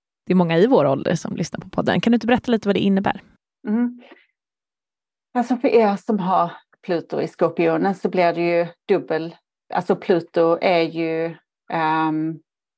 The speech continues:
Speaker 2: är ju Skorpionens tecken. Ja,
Speaker 1: Mm.
Speaker 2: så det blir ju dubbelt upp där. Och, ehm, i, i ert så sö-, alltså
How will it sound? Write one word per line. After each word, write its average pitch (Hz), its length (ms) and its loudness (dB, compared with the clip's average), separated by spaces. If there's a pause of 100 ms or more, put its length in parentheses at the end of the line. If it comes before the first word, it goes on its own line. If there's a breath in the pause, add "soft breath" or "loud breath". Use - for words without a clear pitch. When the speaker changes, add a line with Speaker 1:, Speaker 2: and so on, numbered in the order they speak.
(880)
Speaker 2:
är 180 120 4
ju 156 140 2
Skorpionens 165 680 0
tecken. - 440 -4 (760)
Ja, 208 120 6
Speaker 1:
Mm. 180 120 4
Speaker 2:
så 139 100 -4
det 180 100 2
blir 180 140 2
ju 170 140 2
dubbelt 165 460 -2 (140)
upp 175 300 -4
där. 185 240 0 (560 soft breath)
Och, 180 440 -6 (100)
ehm, 180 540 0 (200)
i, - 240 -2 (220)
i 208 200 2
ert 190 180 2
så - 160 -4
sö-, 190 420 0
alltså 185 420 -2